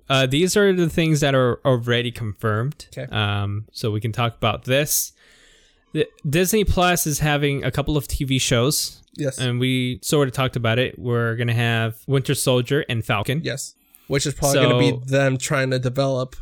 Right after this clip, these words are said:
Speaker 2: or trying to, trying to f-, fill the Captain America's role.
Speaker 1: Yeah. So Captain Falcon America. Um, and then we're also getting WandaVision.
Speaker 2: Which we
Speaker 1: So
Speaker 2: didn't really understand what happened to Vision in this one.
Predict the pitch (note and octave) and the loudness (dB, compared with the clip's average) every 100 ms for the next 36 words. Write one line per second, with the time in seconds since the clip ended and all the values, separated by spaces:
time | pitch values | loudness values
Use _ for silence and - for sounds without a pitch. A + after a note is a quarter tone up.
0 | - D#3 D3 - D3+ C#3+ C#3 D3 C#3 C3 | -6 -4 -4 -2 -2 -2 -2 -2 -2 0
1 | C3+ C3 C3 C3 - - - C#3+ C3+ B2 | 0 0 -2 -4 -10 -10 -2 2 2 0
2 | B2+ - C#3 D#3 C3+ B2+ B2+ B2+ B2 A#2+ | -4 -6 -8 -6 -2 0 0 -2 -2 -2
3 | A2+ C3 A#2 G#2 - _ - A#2 G#2+ C3 | -4 -4 -4 -4 -8 _ -8 -6 -2 -2
4 | - A#2+ A2+ A2+ B2 C#3 - _ - _ | -2 -2 -2 -2 -4 -4 -10 _ -20 _
5 | - B2 G#2 G#2+ B2 - - - _ - | -6 -2 -2 -4 -8 -10 -20 -20 _ -10
6 | G#2+ G#2+ A2 A2+ A2+ - C3 C3+ C#3+ C3+ | -6 -4 -4 -4 -6 -2 0 2 2 2
7 | C#3 - D#3+ D3+ D3+ C#3+ B2+ - B2+ B2 | 2 0 -2 -2 -2 -4 -6 -6 0 2
8 | C#3 D3+ B2 G#2 A2 G2 G#2+ C#3 - _ | 4 4 2 2 0 0 -2 -2 -8 _
9 | _ _ D#3 D#3+ E3 F#3 F#3 D#3+ G#3 A3+ | _ _ 0 2 2 2 2 4 4 6
10 | A#3+ A3+ G#3 - F#3 F3 - E3 D#3+ D#3 | 4 2 0 2 2 2 2 2 2 2
11 | D#3+ D3+ D#3 C#3+ D3 B2+ C3 D#3 E3+ D3 | 0 0 -2 0 0 2 2 4 4 4
12 | D3+ C#3+ C#3 C3 B2+ D3+ C#3+ - A2+ G#2+ | 2 2 4 4 6 4 2 0 0 0
13 | B2 B2+ | -2 -4